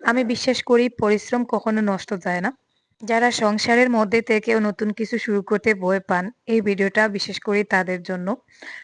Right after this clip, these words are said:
শুরু করুন, ধীরে চলুন, কিন্তু থামবেন না। আসসালামু আলাইকুম, সুখ দুঃখে সংসারের আরো একটা নতুন ভিডিওতে আপনাদেরকে আরো একবার স্বাগত জানিয়ে আবারও আরো একটা নতুন ভিডিও শুরু করতে যাচ্ছি। কাছের দূরের, দেশ এবং দেশের বাইরের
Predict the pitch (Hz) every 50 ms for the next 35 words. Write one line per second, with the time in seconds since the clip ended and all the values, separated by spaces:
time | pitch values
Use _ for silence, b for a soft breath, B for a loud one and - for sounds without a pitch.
0 | B - - - 240 247 254 240 - 247 247 247 247 240 226 202 214 214 226 220
1 | - 220 208 202 208 214 226 - - 214 196 - 202 196 202 185 185 185 175 180
2 | 185 180 180 208 - _ B B B B B B B B - 214 - - 233 226
3 | 226 233 240 240 240 240 240 240 233 233 240 247 - - 226 196 190 202 208 202
4 | - 226 208 208 214 - 233 220 226 240 254 - 214 190 190 190 - 208 196 190
5 | 185 - - 220 220 220 214 202 214 208 208 220 226 - 208 185 - 196 175 185
6 | 185 - - 196 208 - 196 185 185 196 220 233 226 - _ 220 214 220 - -
7 | 220 185 190 180 196 185 190 180 185 185 185 208 262 - 226 185 190 185 208 214
8 | 208 196 190 - - 202 190 190 175 - - 196 185 185 185 175 180 185 220 220
9 | - - 190 180 - 196 175 - 185 170 180 185 180 - _ - 208 208 226 -
10 | _ B B B B B B B B B B B B B _ - 208 202 202 -
11 | 233 233 220 214 240 233 240 240 233 220 220 226 226 - 220 226 226 220 226 220
12 | - 240 226 214 220 208 208 202 220 220 220